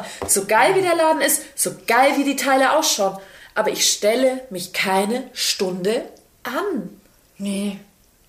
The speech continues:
Speaker 1: Das ist es, also
Speaker 2: Das ist wie in den
Speaker 1: Ich weiß
Speaker 2: U S A, da
Speaker 1: nicht.
Speaker 2: sind die Leute bei Pink Hot Dogs, das ist halt so der Hotdog-Stand in Hollywood. Da hat, glaub ich, irgendwann mal Tom Hanks oder wer gekauft und seitdem ist das der Burner, da
Speaker 1: Ja.
Speaker 2: jeder will zu Pinks, da stehen die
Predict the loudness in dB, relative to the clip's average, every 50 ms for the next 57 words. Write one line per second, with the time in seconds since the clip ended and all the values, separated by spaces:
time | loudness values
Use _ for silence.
0 | _ _ -4 -2 0 2 2 2 2 2 2 0 -2 -4 -2 -2 -2 -2 -2 -4
1 | -6 -8 -12 -20 _ _ _ _ _ _ _ _ _ _ _ _ _ _ _ _
2 | _ _ -8 -6 -4 -4 -4 -4 -6 -4 -4 -2 -2 -2 -2 -2 -2 0 0 0
3 | 0 0 0 2 2 2 2 2 4 4 4 4 4 2 2 0 0 -2 -4 -4
4 | -4 -4 -2 0 0 0 -2 -4 -4 -2 -4 -4 -2 -2 -4 -4 -2 -4 -4 -4
5 | -4 -2 0 0 0 0 0 -2 -4 -6 -6 -4 -4 -4 -2 -2 -2 -2 -2 -2
6 | 0 2 2 0 -2 -8 -16 -18 -20 -20 -8 -4 -4 -2 -2 -2 -2 -2 -2 -2
7 | -4 -4 -2 -2 -2 -2 -4 -4 -2 -2 -2 -2 -2 -2 -2 0 -2 -2 -2 -2
8 | -6 -8 -10 -16 -20 -20 -20 -20 -20 -20 -20 -20 -20 _ -10 -8 -6 -6 -6 -2
9 | 0 0 0 0 0 -2 -2 0 0 -2 0 0 0 -2 -2 -4 -6 -4 -4 -4
10 | -4 -2 -2 -2 -2 -2 0 0 -2 -2 -2 -6 -4 -4 -4 -4 -4 -6 -6 -6
11 | -4 -4 -2 -2 -4 -4 -6 -6 -8 -8 -8 -8 -6 -4 -6 -6 -6 -4 -2 -2
12 | 0 0 0 0 0 0 0 0 0 -2 -4 -8 -12 -14 -10 -6 -4 -4 -4 -6
13 | -8 -10 -14 -16 -8 -6 -4 -4 -4 -4 -6 -8 -8 -10 -10 -10 -10 -12 -12 -12
14 | -12 -14 -16